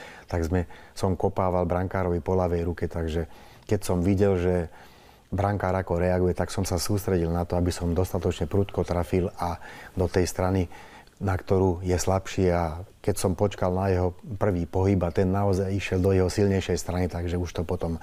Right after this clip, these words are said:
bolo jasné, len, len trošku všetko bolo také zmetočné pre televíznych divákov, lebo, e, komentátori nemali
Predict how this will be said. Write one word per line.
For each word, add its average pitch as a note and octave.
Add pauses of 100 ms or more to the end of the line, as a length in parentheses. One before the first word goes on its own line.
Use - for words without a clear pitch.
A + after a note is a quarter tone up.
(300)
bolo G2
jasné, G#2
len, G2 (920)
len G2+
trošku B2
všetko -
bolo A2
také G#2+
zmetočné G2+
pre F#2+
televíznych G2+
divákov, G2
lebo, G2 (960)
e, F#2+
komentátori G#2
nemali G2